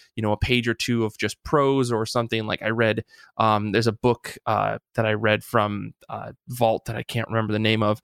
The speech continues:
um, that was very Lovecraftian, is very, like, uh, that, that, that, that idea of these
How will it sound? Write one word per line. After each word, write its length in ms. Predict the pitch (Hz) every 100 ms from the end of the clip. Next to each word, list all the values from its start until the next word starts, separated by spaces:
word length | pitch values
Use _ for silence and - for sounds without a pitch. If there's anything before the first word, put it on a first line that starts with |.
| - - -
um, 200 | 113 110
that 140 | 117
was 180 | 131 120
very 580 | 120 127 139 143 131 120 - -
Lovecraftian, 720 | 127 120 - 120 123 - 120 113
is 140 | 107
very, 460 | 120 120 117 110 - -
like, 140 | 104 - _ _ _ _ _ -
uh, 200 | 107 104
that, 300 | 110 113 -
that, 220 | 117 113
that, 220 | 117 120 -
that 200 | 117 113
idea 400 | 113 117 117 117
of 200 | 110 107
these 200 | 110